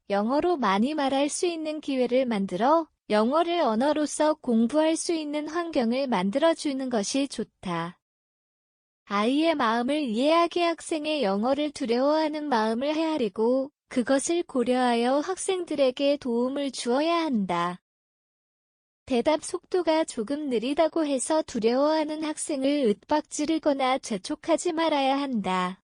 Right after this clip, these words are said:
특히 학생이 어려워하는 모습이 보이면 처음에는 대답을 내뱉을 수 있도록 유도하는 것도 좋다.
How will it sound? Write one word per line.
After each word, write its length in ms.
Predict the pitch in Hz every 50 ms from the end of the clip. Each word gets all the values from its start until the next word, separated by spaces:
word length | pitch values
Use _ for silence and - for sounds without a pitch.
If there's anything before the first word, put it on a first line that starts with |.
| _ -
특히 380 | - 370 - - - 339 339
학생이 560 | 311 320 349 - - - 370 339 330 339 339 302
어려워하는 840 | 262 196 196 214 254 254 269 294 311 320 320 294 311 302 294 285
모습이 460 | 254 240 226 - - 254 262 269 277
보이면 640 | - 269 240 220 208 190 175 180 220 277 330 339 - _ _ - -
처음에는 680 | - 392 381 381 381 381 370 370 359 339 349 359 359 339
대답을 600 | - 254 214 208 240 254 269 - 302 320 311 285
내뱉을 540 | 240 214 214 277 302 - - - 349 330
수 180 | 302 - - 330
있도록 560 | 285 262 - - - 226 226 247 285 285 262
유도하는 540 | 214 208 208 277 294 302 302 302 311 320 320
것도 380 | 302 262 226 _ - 220 233 247
좋다. 720 | - 254 240 - _ _ - - 202 175 165 175 185 -